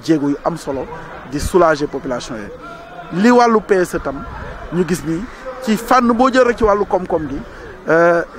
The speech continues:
yokk na koom-koom gi. P S E dafa ni woon mu ngi wut, mu ngi, euh,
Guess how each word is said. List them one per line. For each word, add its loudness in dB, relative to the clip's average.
yokk 2
na -6
koom-koom -2
gi. -4
P 2
S 4
E 6
dafa 0
ni 4
woon 6
mu 0
ngi 0
wut, -4
mu -4
ngi, -4
euh, 6